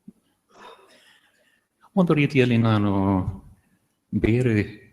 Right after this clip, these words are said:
ಬೇರೆ ತೆರನಾದ ನಂತರನೂ ನೋಡಲು ಬಂದಿದ್ದೀನಿ. ಬನಂಜೆ ಅವರ ಹತ್ರ ನಾನು ಎಷ್ಟು ಕಲಿತಿದ್ದೀನಿ, ಅವರ ಮೇಲೆ ಎಷ್ಟು ಪ್ರಭಾವ ಬೀರಿದ್ದಾರೆ,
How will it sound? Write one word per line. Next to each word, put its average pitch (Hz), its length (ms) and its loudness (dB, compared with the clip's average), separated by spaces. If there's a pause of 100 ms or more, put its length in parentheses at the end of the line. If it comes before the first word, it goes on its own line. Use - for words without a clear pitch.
(360)
ಬೇರೆ 135 320 -2
ತೆರನಾದ 101 520 0 (420)
ನಂತರನೂ 101 540 -2
ನೋಡಲು 90 640 -6 (120)
ಬಂದಿದ್ದೀನಿ. 87 520 -6 (4000)
ಬನಂಜೆ 117 320 4
ಅವರ 107 220 2
ಹತ್ರ 101 320 -4
ನಾನು 92 640 -2 (1400)
ಎಷ್ಟು 104 300 -4
ಕಲಿತಿದ್ದೀನಿ, 82 760 -8 (960)
ಅವರ 101 220 0
ಮೇಲೆ 90 320 -2
ಎಷ್ಟು 101 440 -2
ಪ್ರಭಾವ 90 460 -2
ಬೀರಿದ್ದಾರೆ, 78 760 -10